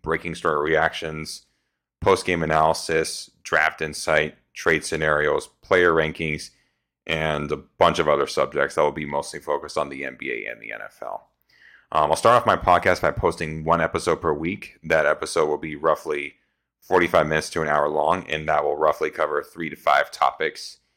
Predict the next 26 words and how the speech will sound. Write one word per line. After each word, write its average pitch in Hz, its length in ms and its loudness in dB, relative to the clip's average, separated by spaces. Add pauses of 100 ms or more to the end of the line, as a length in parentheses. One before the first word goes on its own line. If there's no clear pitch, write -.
(240)
each. - 460 -16 (440)
Uh, 78 180 0
every 104 260 4
now 95 240 4
and 90 120 0
then, 92 160 2
I 80 160 2
will 80 160 2
bring 85 240 2
on 80 200 0
a 71 200 -10
guest 80 320 -2
to 82 80 -6
discuss 78 360 -2
their 78 160 0
opinions 92 460 -2
and 73 140 -12
get 80 180 -2
their 73 140 -2
takes 78 340 -4
on 78 240 -4
different 78 320 -6
sports - 340 -2
matters, 110 400 -2
and 76 140 -16
also 76 600 -4